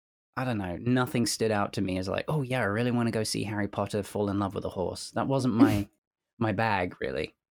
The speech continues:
Speaker 2: And was it really on your bucket list of, like,
Speaker 1: Nah.
Speaker 2: great, great work that you wanna see in
Speaker 1: No.
Speaker 2: life? Mm,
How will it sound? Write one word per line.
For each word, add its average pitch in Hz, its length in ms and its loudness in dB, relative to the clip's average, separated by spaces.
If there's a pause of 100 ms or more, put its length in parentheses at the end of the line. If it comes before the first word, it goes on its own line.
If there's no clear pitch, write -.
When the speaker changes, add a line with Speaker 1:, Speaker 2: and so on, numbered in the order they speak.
(200)
Speaker 2:
And 262 100 -2
was 277 80 2
it 277 80 2
really 240 220 4
on 254 120 2
your 233 100 0
bucket - 260 -2
list - 340 -4
of, 214 100 -6
like, 196 100 -8
Speaker 1:
Nah. 220 640 6
Speaker 2:
great, - 140 0 (280)
great 226 220 -4 (140)
work 220 420 -10
that - 100 -10
you 254 80 -4
wanna 254 160 -2
see 180 60 2
in 185 160 6
Speaker 1:
No. 185 120 6
Speaker 2:
life? 175 420 4
Mm, 190 220 -6